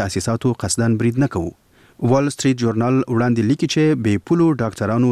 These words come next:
دغه برید یو جنگي جنایت ګڼلی او غندلی دی. ورځپاڼه لیکي، جنرال جان کیمبل په یوه نسبتاً نادره پیښه کې خپل نظر چې له افغانستانه د عسکرو د ویستلو په هکله د امریکا د جمهور رئیس له پلان څخه څرګند تفاوت لري،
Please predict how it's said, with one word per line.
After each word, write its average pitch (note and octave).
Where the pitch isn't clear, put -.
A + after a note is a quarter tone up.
دغه F#2
برید A2+
یو G2
جنگي G2
جنایت G2
ګڼلی A#2
او -
غندلی C#3+
دی. C3
ورځپاڼه A#2
لیکي، C3
جنرال D#3+
جان B2
کیمبل A2
په G#2+
یوه G2
نسبتاً A2
نادره G#2
پیښه D3+
کې C#3
خپل G2+
نظر B2
چې -
له G2+
افغانستانه C#3
د G#2+
عسکرو C3+
د G#2
ویستلو A2+
په C3
هکله C#3
د F#2+
امریکا F2+
د F#2
جمهور B2
رئیس B2
له G#2+
پلان G#2
څخه A2+
څرګند A#2+
تفاوت F2+
لري، B2+